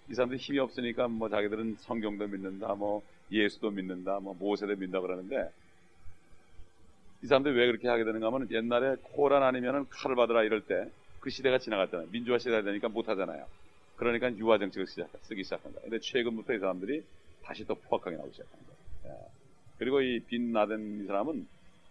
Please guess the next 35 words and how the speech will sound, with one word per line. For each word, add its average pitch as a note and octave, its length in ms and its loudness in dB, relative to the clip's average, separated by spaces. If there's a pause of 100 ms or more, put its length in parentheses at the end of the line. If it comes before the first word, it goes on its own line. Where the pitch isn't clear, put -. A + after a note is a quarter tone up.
그 F#2 420 0
이슬람 A2+ 440 4
계통 A2+ 440 0
중에서도 G#2+ 580 2 (300)
아주 A#2 220 0
로얄 A2+ 300 8
패밀리래요. G2 520 -4 (240)
그 - 60 -14
사람이. C2 200 -14 (540)
예. - 60 -14 (280)
그 G2 100 -8
때문에 G#2 220 0
아주 G2 280 -4
그렇게 G2 200 -2 (420)
그 F2 680 0
참 E2 280 -6
지하드, G2+ 580 0 (240)
거기에 G2 280 2
이제 F2+ 160 -2
아주 F2 440 -2
최고도로, F#2 520 0 (500)
어, C2+ 280 -4
아주 E2 140 -8
그 C#2 500 -6 (100)
포악한 E2+ 480 -2
그 F#2 80 -8
사람인데, D#2+ 400 -4 (1200)
야, - 300 -8
근데 A2+ 140 -2
이 G#2+ 40 -2
사람들이 G#2 460 2
그 A#2 80 0
사탄의 B2+ 480 -2
사주를 A2+ 320 0
받아서 G#2 580 4